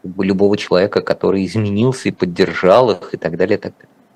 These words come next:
Э, это и Декларация прав, которая как бы на десятки шагов впереди,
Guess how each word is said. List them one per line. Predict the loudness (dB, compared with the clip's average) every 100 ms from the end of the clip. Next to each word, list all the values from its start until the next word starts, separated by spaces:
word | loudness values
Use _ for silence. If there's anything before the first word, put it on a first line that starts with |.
| _ _ _
Э, | 4 4 6 6 4 4 2 0 -2 -4 -4
это | -4 -2 2
и | 2 2 -2 -2 -4 -6 -10 _ _ _ -20 _ _ _ _ _ -20 _ _ _ _ _ _ _ _ _ _ _
Декларация | -6 2 4 4 0 -2
прав, | 4 2 2
которая | -6 -2 0 2 2 2 0
как | -6 _ -6
бы | -4 -6 _
на | 0 2 4 2 -6 _
десятки | -2 4 4 4 -4
шагов | 0 0 0
впереди, | -4 -6 -2 -2 -2 -2